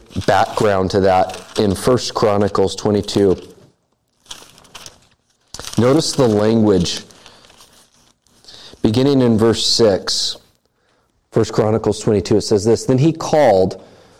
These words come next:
for Solomon his son and charged him to build a house for the Lord, the God of Israel.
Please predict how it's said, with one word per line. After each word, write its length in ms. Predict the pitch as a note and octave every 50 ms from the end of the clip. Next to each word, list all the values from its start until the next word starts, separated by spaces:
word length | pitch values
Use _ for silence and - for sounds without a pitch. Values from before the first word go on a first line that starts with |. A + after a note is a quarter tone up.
| _ _ _ _ _ _ _ _
for 120 | - B2 A2+
Solomon 640 | - - - C3+ A#2+ A#2 A#2 A#2 A2+ G#2+ G#2 G2
his 180 | F2+ F#2+ G#2 F#2
son 520 | - - - - B2 G2+ F#2 E2+ E2 D#2+ - - _ _ _ _ _ _
and 180 | - G2 G#2+ G2
charged 540 | - - - C3+ B2+ C3 C3 B2 - - -
him 160 | B2+ A#2 G#2+
to 100 | - A2
build 260 | F#2 - A2 G#2+ A2 A2+
a 60 | G#2
house 400 | F#2 - A2 G#2+ G2 F#2 - -
for 140 | - - G#2+
the 120 | F2 F#2
Lord, 380 | F#2 F#2 F#2+ F#2 F#2 E2+ D2+ - - - _ _ _ _ _ _
the 80 | - G#2+
God 260 | F#2 G#2+ G2+ G2+ G2
of 100 | G2+ F2+
Israel. 560 | G2 G2 F2 - F#2 F2+ F2 E2 D#2 - -